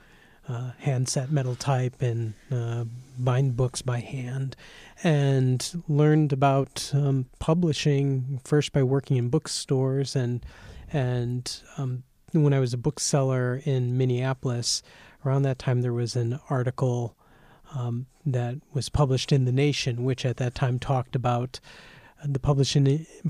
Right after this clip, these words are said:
publishing industry being condensed into fewer and fewer hands. And at that point, I think there were eleven major, um, publishing corporations, which controlled something like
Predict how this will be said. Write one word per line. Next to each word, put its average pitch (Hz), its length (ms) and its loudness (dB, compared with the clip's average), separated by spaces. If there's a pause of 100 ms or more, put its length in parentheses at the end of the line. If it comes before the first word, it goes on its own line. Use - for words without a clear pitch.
publishing 156 500 2
industry 139 580 2
being 123 240 2
condensed 127 560 2
into 120 180 0
fewer 135 340 4
and 120 200 0
fewer 120 340 2
hands. 123 680 0 (360)
And 123 160 2
at 123 140 0
that 139 180 -2
point, 127 220 0
I 120 60 0
think 127 240 0
there 127 140 2
were 123 380 -2
eleven 127 680 0 (560)
major, 120 680 0 (200)
um, 123 340 -6 (380)
publishing 127 560 2 (360)
corporations, 135 800 2
which - 200 -2
controlled 127 420 0
something 123 260 -2
like 117 200 -4